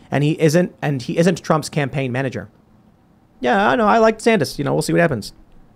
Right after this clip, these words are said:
If he ends up winning, I'll vote for him. Sparky says, "DeSantis just changed his mind in Piers Morgan and is now pro-Ukraine war." I saw that too.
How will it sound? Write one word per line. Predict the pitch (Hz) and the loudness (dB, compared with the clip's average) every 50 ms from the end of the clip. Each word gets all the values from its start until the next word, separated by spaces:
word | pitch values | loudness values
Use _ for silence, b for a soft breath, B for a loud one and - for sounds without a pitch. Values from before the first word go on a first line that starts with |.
| _ _ _ - - | _ _ _ -8 -2
If | 139 147 147 - | -2 -2 0 2
he | 165 170 | 2 2
ends | 180 175 160 | 4 4 2
up | 170 165 - | 2 2 2
winning, | 180 190 202 196 | 0 2 2 2
I'll | 185 | 2
vote | 165 190 190 - | 2 2 0 0
for | - 127 104 | -2 -4 -4
him. | 101 - _ _ - - - _ _ _ - - _ - - - - - - - - _ _ _ b b b b b b b b | -6 -10 _ _ -20 -20 -20 _ _ _ -20 -20 _ -20 -20 -20 -20 -20 -20 -20 -20 _ _ _ b b b b b b b b
Sparky | - - - - 226 254 - 254 | -18 -4 0 2 2 4 4 2
says, | 226 226 226 202 165 | 2 2 2 2 2
"DeSantis | 175 160 202 220 214 254 - | 2 2 2 4 2 2 2
just | - 214 196 - - | 0 -2 -2 0 0
changed | - 190 185 190 165 | 2 2 2 2 2
his | 180 165 143 | 0 0 2
mind | 160 160 165 | 2 2 2
in | 160 143 | 2 2
Piers | - 165 160 127 123 | 2 2 2 2 2
Morgan | 147 165 180 180 147 143 139 | 2 4 4 4 2 0 0
and | 131 - 139 | -2 -4 -4
is | 139 127 120 | -4 -4 -4
now | 131 135 139 143 151 175 | -4 -2 0 0 2 0
pro-Ukraine | 180 175 - - 160 160 156 135 135 165 156 - - 151 147 135 131 131 | 0 0 0 2 4 4 4 2 0 0 0 0 -2 -2 0 0 0 0
war." | 139 135 120 - | 0 0 0 0
I | 120 135 | -2 -2
saw | - - 170 175 190 | 0 2 2 4 4
that | 208 233 247 240 | 4 2 2 2
too. | - 294 311 302 190 - | 2 2 4 2 2 0